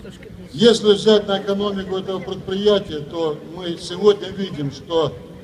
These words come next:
на нашей территории большого города Селидово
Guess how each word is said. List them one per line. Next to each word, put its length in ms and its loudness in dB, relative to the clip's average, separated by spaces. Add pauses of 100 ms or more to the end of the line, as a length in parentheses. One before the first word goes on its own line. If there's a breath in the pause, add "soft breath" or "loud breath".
(260)
на 140 -2
нашей 360 4
территории 720 -2 (120)
большого 560 4
города 300 0
Селидово 640 -10